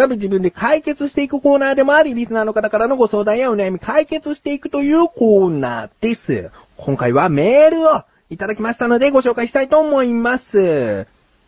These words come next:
ラジオネーム、ボロッコさん。初めてのメールですね。ありがとうございます。えー、本文。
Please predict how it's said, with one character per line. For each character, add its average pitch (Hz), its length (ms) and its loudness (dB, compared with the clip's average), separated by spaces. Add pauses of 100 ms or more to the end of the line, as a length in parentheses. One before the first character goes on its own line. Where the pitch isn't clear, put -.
(180)
ラ 190 180 0
ジ 302 100 0
オ 311 80 6
ネ 302 160 2
ー 240 60 0
ム、 180 200 2
ボ 170 320 2
ロ 339 180 4
ッ - 40 -20 (140)
コ 285 160 0
さ 233 220 -4
ん。 113 100 -12 (400)
初 175 380 -6
め 254 120 2
て 247 160 0
の 285 160 6
メ 196 200 2
ー 175 40 0
ル 170 60 0
で 180 100 0
す 175 80 -6
ね。 214 180 0
あ 165 160 -4
り 196 100 -2
が 240 80 -2
と 254 140 2
う 285 60 2
ご 311 100 2
ざ 226 180 -2
い 202 100 0
ま 220 240 2
す。 107 500 0 (420)
え 104 220 -6
ー、 - 20 -10
本 254 180 0
文。 240 140 -2